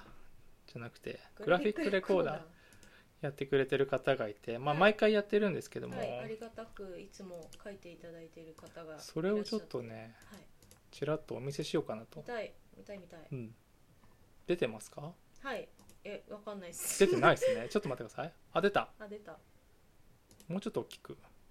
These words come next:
Speaker 1: れじゃない。<laughs> あれ、なんだこれ。こう。こう？ちょっとあんまでかくないっすね。ちょっとこれ、あの、ウィンドウでやっちゃってるんでね。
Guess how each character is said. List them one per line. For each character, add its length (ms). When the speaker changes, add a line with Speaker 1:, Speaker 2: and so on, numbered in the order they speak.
Speaker 1:
れ 60
じ 40
ゃ 60
な 100
い。 40
<laughs> 60
あ 160
れ、 160
な 80
ん 20
だ 80
こ 80
れ。 80
こ 280
う。 40
こ 500
う？ 40
ち 140
ょ 20
っ 40
と 140
あ 40
ん 40
ま 200
で 100
か 100
く 120
な 80
い 20
っ 40
す 100
ね。 340
ち 60
ょ 20
っ 60
と 100
こ 120
れ、 60
あ 40
の、 100
ウ 60
ィ 120
ン 80
ド 120
ウ 80
で 200
や 120
っ 40
ち 100
ゃ 40
っ 40
て 140
る 120
ん 60
で 80
ね。 300